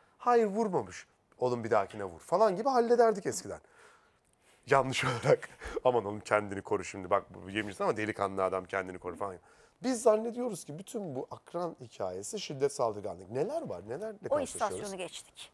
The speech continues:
Speaker 1: Hı, orası
Speaker 2: Artık
Speaker 1: geçti
Speaker 2: o, o,
Speaker 1: artık.
Speaker 2: o istasyonu
Speaker 1: Onları
Speaker 2: geçtik.
Speaker 1: biz yaşadık.
Speaker 2: Yani, e, tabii ki çocuğun değişik sebeplerden dolayı, ili-, nasıl ilişki kuracağını bilemediğinden dolayı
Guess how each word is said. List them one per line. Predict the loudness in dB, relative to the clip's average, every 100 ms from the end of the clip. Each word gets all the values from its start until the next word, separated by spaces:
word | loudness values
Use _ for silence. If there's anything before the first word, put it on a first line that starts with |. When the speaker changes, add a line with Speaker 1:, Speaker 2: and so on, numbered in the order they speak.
| -10
Speaker 1:
Hı, | -6
orası | 4 4 4 0
Speaker 2:
Artık | 4
Speaker 1:
geçti | 4 6 6
Speaker 2:
o, | 8 8
o, |
Speaker 1:
artık. | 8 6 8
Speaker 2:
o | 8
istasyonu | 6 2 2 6 6
Speaker 1:
Onları | 8 8
Speaker 2:
geçtik. | 6
Speaker 1:
biz | 4 2
yaşadık. | 0 0 0 -2 0
Speaker 2:
Yani, | 4 6 4 2 2 2
e, | 2 0 -6 -20 -4
tabii | -2 -2 -6
ki | -6 -14
çocuğun | -6 -6 -4 -6 -8 -14 -16 _ _ -4
değişik | -2 -2 -4
sebeplerden | -4 -4 -4 2 2 2 0 -2
dolayı, | -6 -12 -2 -2 -2 _ -6
ili-, | -6 -4
nasıl | -8 -6
ilişki | -8 -8 -8 -10
kuracağını | -10 -4 0 0 0
bilemediğinden | -2 0 -2 -4 -4 -4 -6
dolayı | -10 -6 -6